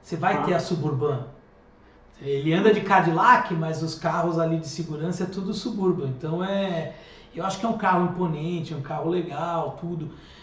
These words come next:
Speaker 1: Mas, sinceramente falando, por exemplo,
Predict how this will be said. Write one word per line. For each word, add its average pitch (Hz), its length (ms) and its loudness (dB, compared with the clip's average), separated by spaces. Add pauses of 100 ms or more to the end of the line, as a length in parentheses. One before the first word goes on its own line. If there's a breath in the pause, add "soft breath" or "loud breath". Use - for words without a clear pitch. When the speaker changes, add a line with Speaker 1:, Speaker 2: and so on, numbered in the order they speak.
(680 loud breath)
Speaker 1:
Mas, 262 440 4
sinceramente 240 800 2
falando, 220 480 2
por 208 120 2
exemplo, 170 640 0